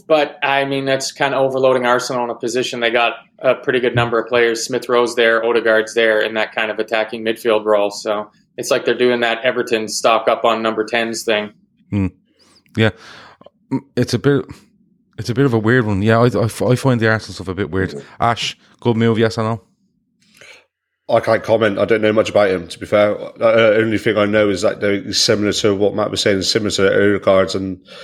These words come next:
Speaker 3: and stuff like that. And you're thinking, why are they bringing another player in the same kind of
Speaker 2: I think they drop out,
Speaker 3: kind of
Speaker 2: I think they drop Odegaard back deeper in midfield.
Speaker 3: Possibly.
Speaker 2: I think, I think they could end up playing Odegaard next to, um, Partey.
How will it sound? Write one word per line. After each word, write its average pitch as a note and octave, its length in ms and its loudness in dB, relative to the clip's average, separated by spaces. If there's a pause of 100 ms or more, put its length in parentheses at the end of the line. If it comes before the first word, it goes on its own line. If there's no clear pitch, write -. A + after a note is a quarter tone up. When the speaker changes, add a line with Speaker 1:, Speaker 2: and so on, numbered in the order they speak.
(140)
Speaker 3:
and G2 80 -8
stuff G2 200 -2
like G#2+ 80 2
that. G2+ 80 4
And G2+ 80 -2
you're F2+ 80 -4
thinking, F#2+ 520 -4 (320)
why G2+ 240 2
are G2+ 40 4
they G2 200 2 (540)
bringing G#2 220 0
another G2 320 2
player G2+ 320 4
in F#2+ 60 -2
the F2+ 40 -2
same G2 380 0
kind G2+ 180 -2
of F#2+ 240 -4 (200)
Speaker 2:
I A2 100 4
think A#2+ 220 0
they G2 80 0
drop G2 240 0
out, F#2+ 100 4
Speaker 3:
kind G2+ 120 -4
of F2 60 2
Speaker 2:
I G2+ 60 4
think G2+ 220 -4
they F#2+ 60 -6
drop F#2 220 0
Odegaard F2+ 400 0
back F2+ 200 -4
deeper F2+ 220 -6
in E2+ 100 -4
midfield. F2+ 360 -6 (2000)
Speaker 3:
Possibly. - 160 0
Speaker 2:
I G#2+ 40 2
think, A#2 220 0
I G#2+ 140 2
think A#2 200 0
they F2+ 60 -8
could G#2 120 2
end G#2 160 2
up G2 80 0
playing F#2+ 220 0
Odegaard F#2 380 0
next F2+ 300 -4
to, D#2+ 360 0
um, D#2+ 420 0 (100)
Partey. F2 340 -4